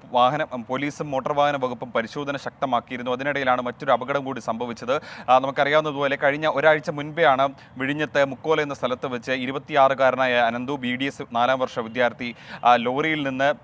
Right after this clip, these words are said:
കല്ല് തെറിച്ചുപോയി അത്, ആ, ദേഹത്ത് വീണ് മരിച്ചത്. ഈ അനന്തുവിൻ്റെ കുടുംബത്തിന് നഷ്ടപരിഹാരം നൽകണമെന്ന് ആവശ്യപ്പെട്ട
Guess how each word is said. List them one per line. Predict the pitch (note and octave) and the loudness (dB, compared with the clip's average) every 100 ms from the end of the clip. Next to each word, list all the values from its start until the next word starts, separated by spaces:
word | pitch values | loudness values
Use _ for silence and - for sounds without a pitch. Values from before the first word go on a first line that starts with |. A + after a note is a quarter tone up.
| - | -4
കല്ല് | A#2+ C#3+ D3+ | -2 -2 -6
തെറിച്ചുപോയി | B2+ A#2+ B2+ B2+ C3 | -6 -8 -8 -4 -2
അത്, | B2+ | -2
ആ, | B2+ B2 A#2+ A#2 G#2 | -4 0 0 0 -4
ദേഹത്ത് | A#2+ B2+ B2 | -4 -2 -4
വീണ് | B2 B2 | -4 -4
മരിച്ചത്. | A2+ A2 G#2 A#2+ D3 - - - | -4 -6 -4 -2 -2 -4 -20 -6
ഈ | D3+ D#3+ | -4 -2
അനന്തുവിൻ്റെ | C3 C3+ D#3 F3+ F3 E3 | 0 0 0 -4 -4 -6
കുടുംബത്തിന് | - C#3+ D3 - C#3 C3 | -6 -6 -4 -2 -2 -2
നഷ്ടപരിഹാരം | B2 D3+ D3+ D3+ D3+ C#3+ | -4 -4 -2 2 2 2
നൽകണമെന്ന് | C3+ C3 C3+ B2+ | -4 -2 -2 -2
ആവശ്യപ്പെട്ട | B2 C#3+ C3 | -2 -6 -6